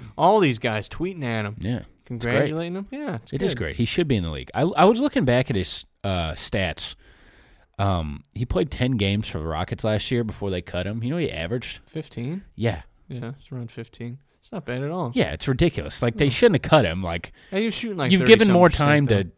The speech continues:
Speaker 2: to, you've given more time to shitty rotation players to get their act
Speaker 1: Oh,
Speaker 2: together.
Speaker 1: yeah. Look at Rodney Hood's fucking stats. I guarantee you they're not too, too good.
Speaker 2: And the last time he played a full season was in Oklahoma City, and he shot thirty-five percent from three.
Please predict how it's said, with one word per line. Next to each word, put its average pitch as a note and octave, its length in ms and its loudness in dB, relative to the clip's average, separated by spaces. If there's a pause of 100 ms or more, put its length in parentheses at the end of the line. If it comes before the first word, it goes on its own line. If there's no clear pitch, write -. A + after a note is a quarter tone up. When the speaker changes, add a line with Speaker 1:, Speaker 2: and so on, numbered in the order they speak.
(140)
Speaker 2:
to, A#2+ 60 -10
you've D3+ 120 -4
given E3+ 240 4
more C3 160 4
time B2 280 2
to F2+ 60 0
shitty G#2+ 340 0
rotation - 480 -2
players E2 260 -4
to D#2+ 80 -8
get E2+ 140 -8
their E2 100 -6
act E2+ 140 -4
Speaker 1:
Oh, - 40 -4
Speaker 2:
together. A#3+ 380 -2 (360)
Speaker 1:
yeah. D3 60 -14
Look F#3+ 140 -4
at A3 80 -2
Rodney A#3+ 300 2
Hood's B3+ 300 2
fucking B2+ 280 0
stats. A2+ 440 -4
I D3+ 60 -2
guarantee F#3 360 -6
you A3 80 -6
they're A3+ 160 -4
not E3+ 220 -2 (220)
too, A#2+ 300 -4 (480)
too F3+ 160 2
good. C3+ 380 4 (220)
Speaker 2:
And B2+ 260 2 (300)
the B2+ 120 2
last C#3 280 2
time C3 180 4
he A#2 140 2
played D3+ 300 4
a G2 60 2
full G#2+ 220 -4
season F#2+ 400 -4
was F2 160 -2
in E2+ 160 -2
Oklahoma F2+ 380 -4
City, G#2 420 0
and - 240 -6
he G#2+ 100 -2
shot B2 320 2
thirty-five A2 400 2
percent G#2+ 240 -2
from F2+ 100 -6
three. - 260 -6